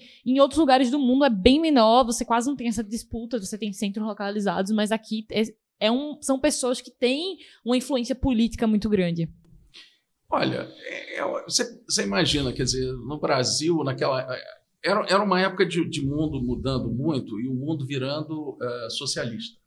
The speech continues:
Speaker 2: certo? Então, quantas vezes eu não ouvi professor meu dizer, "Nós comunistas", ou, desculpe, não sei o quê, professor de,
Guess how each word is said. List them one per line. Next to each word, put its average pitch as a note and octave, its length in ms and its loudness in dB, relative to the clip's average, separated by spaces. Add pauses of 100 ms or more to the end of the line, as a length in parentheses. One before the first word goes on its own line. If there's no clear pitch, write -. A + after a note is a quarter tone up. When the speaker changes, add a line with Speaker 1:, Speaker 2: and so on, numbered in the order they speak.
(160)
Speaker 2:
certo? C3+ 320 -8 (560)
Então, F#2 260 -16 (640)
quantas D3 380 -2
vezes C#3+ 280 -2
eu E3+ 80 -2
não E3 120 -2
ouvi B2+ 200 0
professor D3+ 600 -2
meu D#3 260 0
dizer, A#2 560 -4
"Nós F#3 240 2
comunistas", F3+ 680 0
ou, - 200 4
desculpe, E3 580 -2
não F3 120 2
sei E3+ 160 6
o E3 100 -4
quê, E3 300 2
professor C3+ 440 2
de, C#4 240 -2